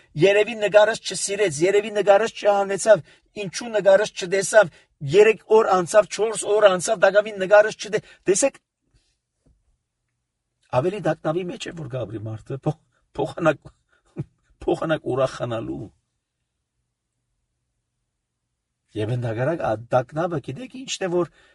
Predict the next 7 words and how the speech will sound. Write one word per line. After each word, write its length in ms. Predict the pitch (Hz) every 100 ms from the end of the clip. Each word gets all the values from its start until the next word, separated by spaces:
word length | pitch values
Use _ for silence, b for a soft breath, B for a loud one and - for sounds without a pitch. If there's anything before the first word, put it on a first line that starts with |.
| b _ _ _ _ _ _
զիս 280 | 139 156 170 - _ _ _ _
այդ 160 | 139 139
դակնավի 400 | 143 - 147 160
մեջ 220 | 143 143
են 100 | 147
դուրս 180 | 180 -
կհանե։ 340 | 139 139 151